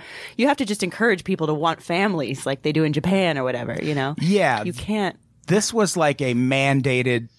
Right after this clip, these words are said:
Speaker 2: start making families program.
Speaker 1: Right.
Speaker 2: To the point that basically when they ban abortion, what they would do is they made women go to, uh, visit a gynecologist monthly.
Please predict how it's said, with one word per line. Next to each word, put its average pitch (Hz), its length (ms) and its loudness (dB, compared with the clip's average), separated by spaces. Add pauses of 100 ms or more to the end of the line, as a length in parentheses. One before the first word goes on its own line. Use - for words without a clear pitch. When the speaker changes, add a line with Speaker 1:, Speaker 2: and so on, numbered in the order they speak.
(260)
Speaker 2:
start - 420 0
making 131 360 -2
families 110 600 -2 (280)
program. 110 720 -2
Speaker 1:
Right. 175 280 -2 (360)
Speaker 2:
To 170 160 2
the 147 100 -2
point 175 560 -2
that 143 400 0 (380)
basically 190 420 0
when 170 140 2
they 160 80 2
ban 156 320 0
abortion, 135 720 0 (240)
what 151 260 0
they 220 140 2
would 175 160 2
do 147 440 2
is 135 640 0
they 135 220 -2
made 147 320 2
women 151 640 0 (240)
go 135 260 2
to, 131 480 0 (220)
uh, 135 140 -2 (160)
visit 143 360 -2
a 143 40 -6
gynecologist 127 720 -2
monthly. 120 600 -2